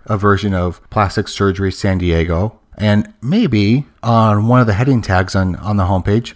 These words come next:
you could write something to the effect of, you know, "Doctor Smith, recognized as a top plastic surgeon in San Diego."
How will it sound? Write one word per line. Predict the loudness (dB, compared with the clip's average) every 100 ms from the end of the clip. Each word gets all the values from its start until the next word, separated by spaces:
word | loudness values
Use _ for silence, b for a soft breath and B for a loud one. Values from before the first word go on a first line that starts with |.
| -4
you | -4
could | 0 0 2 0 -6
write | -2 0 0
something | -2 0 0 -2
to | -2
the | -2
effect | 0 -4 -2
of, | -2 0
you |
know, | -2 -2
"Doctor | -2 -2 -4
Smith, | -2 0 0 -4 0
recognized | 0 2 2 2 0
as | 0
a | 0
top | 0 0 0 -2 -4
plastic | -2 0 -2 -2
surgeon | 0 2 2
in | 0 0
San | -2 0
Diego." | 0 0 -2 -4